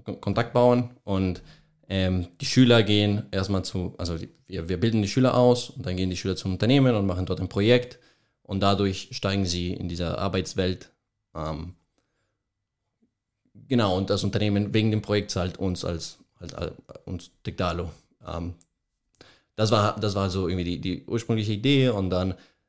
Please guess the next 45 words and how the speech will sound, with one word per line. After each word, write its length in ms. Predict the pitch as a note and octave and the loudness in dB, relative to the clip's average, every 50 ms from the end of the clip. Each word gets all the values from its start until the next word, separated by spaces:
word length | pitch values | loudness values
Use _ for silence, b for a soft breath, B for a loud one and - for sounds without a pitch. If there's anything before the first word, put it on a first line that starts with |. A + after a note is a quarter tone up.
| b b _ _ _ | b b _ _ _
wir, 640 | - F#2+ G2 F#2+ F#2+ F#2+ F#2+ F#2 F#2 F#2 F2 F#2 - _ _ _ _ _ _ _ _ _ _ | -12 -4 -2 0 0 2 0 0 0 -2 -2 -6 -10 _ _ _ _ _ _ _ _ _ _
also 160 | _ F2+ F2 F2+ | _ -8 -4 -4
mit 120 | F#2 F2 | -2 0
dieser 180 | G#2+ G#2 G2 G2 | 0 0 0 0
Idee 220 | F#2+ G#2 G2+ G2 | 0 2 2 2
haben 160 | F#2 F#2 F#2 | 2 0 0
wir 140 | F#2 F2+ E2+ | -2 -2 -2
uns 260 | F2 F2 F2 - - | -2 -4 -6 -8 -6
auch 260 | - F#2 F2+ F2 F2 | -4 -2 -2 -2 -4
bei, 520 | - - F2+ F2 E2+ E2 D#2+ D#2+ D#2+ D#2 - _ _ _ | -6 -6 -4 -4 -2 -2 -4 -4 -6 -8 -12 _ _ _
also 200 | _ G2 F2 - | _ -10 -6 -6
in 60 | F2 E2+ | -4 -2
der 120 | - - | -2 -2
S 100 | F#2+ - | -2 -2
D 120 | G2 F2+ | -2 0
W 140 | F#2+ G#2+ A#2 | 2 2 2
beworben, 560 | A2 G#2 G2 G#2 G#2 G2+ G2+ G2+ G2+ G#2+ G2+ | 2 2 0 2 2 4 2 2 2 0 -4
da 120 | F#2 F2+ E2+ | -2 -4 -6
gab's 200 | E2+ E2 - - | -6 -8 -8 -8
halt 120 | E2+ D#2+ | -10 -8
so 80 | - F2 | -6 -6
ein, 160 | F2 F2+ - | -6 -8 -8
so 100 | - - | -8 -10
ein 60 | F2 | -10
Programm 460 | - A2+ - - B2 A#2+ A#2+ A#2 A2 | -8 -10 -4 -2 0 2 2 2 0
und, 300 | - F2 F2 F2 F2 F2 b b b b b b b b b b b b b b _ | -2 -4 -4 -4 -6 -8 b b b b b b b b b b b b b b _
ähm, 500 | - D#2+ E2 E2 E2 E2 F2 F2 F2 E2+ - _ _ _ _ _ _ _ _ _ | -10 -8 -6 -6 -6 -6 -6 -6 -8 -10 -14 _ _ _ _ _ _ _ _ _
ja, 240 | G#2 F#2+ F2 F#2 - - _ | -4 -4 -4 -4 -8 -14 _
dann 400 | _ F2+ F2+ F2+ F#2 F#2+ - - _ _ _ | _ -6 -4 -4 -4 -4 -6 -10 _ _ _
haben 80 | F#2+ F#2 | -4 -4
wir 80 | F2+ | -2
das, 340 | F2+ F2+ F2 E2+ - - - - | -2 -2 -4 -4 -6 -10 -12 -12
das 140 | - G2 | -10 -4
hinbekommen 540 | - B2 A#2 A#2 A2 - A2+ A2 A2 G#2+ G#2 | 0 2 2 2 2 4 4 4 4 4 4
und 60 | G2+ | 2
das 120 | F2 F2 E2 | 2 0 -2
war 120 | F2+ E2 | -2 -4
halt 120 | E2+ E2+ - | -4 -4 -6
irgendwie 200 | E2+ F2 E2+ E2+ | -6 -6 -4 -4
unser 240 | F2+ F#2+ F#2 D#2 D#2+ | -4 -6 -4 -4 -4
erstes 320 | G2 G2 F#2+ - G#2+ - | -4 -4 -4 -4 -6 -2
Funding 520 | - A#2+ A#2+ A2+ A2 A2+ A2 A2 A2 G#2 G2+ | 0 2 4 4 6 4 4 4 2 0 -2
und, 240 | F#2+ F#2 F2+ F2 | -4 -4 -6 -4
äh, 200 | F#2+ F2+ F2+ F2+ D#2+ - _ _ _ _ _ _ _ _ _ _ _ _ _ _ _ _ | -6 -4 -4 -6 -8 -8 _ _ _ _ _ _ _ _ _ _ _ _ _ _ _ _
ähm, 680 | F#2 F#2+ F#2+ F#2+ F#2+ F#2+ F#2+ F#2+ F#2 F#2+ F#2 F#2 F2 | -4 -2 0 0 2 2 2 0 0 -2 -2 -4 -4